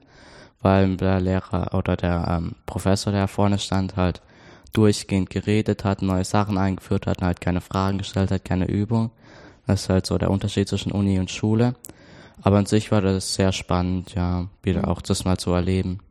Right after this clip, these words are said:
Speaker 2: Ja. Welche Vorlesungen waren das jetzt?
Speaker 1: Ich war in der Informatikvorlesung, dann noch in der linearen Algebra-Vorlesung und dann gerade eben in der Vorlesung zu Faktorisieren von natürlichen Zahlen.
Speaker 2: Mhm.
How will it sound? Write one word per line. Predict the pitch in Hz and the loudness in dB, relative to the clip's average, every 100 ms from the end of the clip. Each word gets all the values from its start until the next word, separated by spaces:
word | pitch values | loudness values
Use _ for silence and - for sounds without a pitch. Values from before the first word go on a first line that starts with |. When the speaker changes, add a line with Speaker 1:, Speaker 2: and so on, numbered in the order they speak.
| - | -6
Speaker 2:
Ja. | 190 185 - - - - | -2 -2 -6 -20 -8 4
Welche | 190 196 | 4 4
Vorlesungen | 233 220 226 247 294 302 269 | 0 2 2 0 0 0 2
waren | 262 285 | 0 -2
das | 294 | -4
jetzt? | 311 330 - _ - | -4 -6 -8 _ -4
Speaker 1:
Ich | 104 101 | -2 2
war | 95 | 2
in | 98 | 2
der | 92 87 | 2 0
Informatikvorlesung, | 95 - 92 101 - - 113 110 110 110 113 101 | -2 -4 -2 -2 -4 -4 -2 0 0 -2 -4 -2
dann | 92 | -2
noch | 92 92 | -2 -4
in | - 92 | -4 -2
der | 90 | -2
linearen | - 90 87 87 87 | -2 -2 0 0 -2
Algebra-Vorlesung | 87 - 90 - 98 98 95 92 95 90 92 | -4 -2 -4 -2 -4 -2 -2 -2 -2 -4 -4
und | - | -2
dann | 85 87 - | -6 -6 -12
gerade | - 92 85 | -4 -2 0
eben | 90 87 | 0 -2
in | 87 | -2
der | 87 82 _ - - - _ _ | -2 -4 _ -20 -20 -20 _ _
Vorlesung | - 95 90 - | 2 4 2 -2
zu | - 90 | -8 -2
Faktorisieren | 95 92 87 85 - 87 85 | 0 0 -2 -4 -6 -2 -4
von | - 85 | -2 -2
natürlichen | 82 - 90 87 - 85 | -2 -2 -2 -2 -4 -8
Zahlen. | - 87 85 92 | -4 -2 -2 -2
Speaker 2:
Mhm. | 202 196 196 | -2 0 -4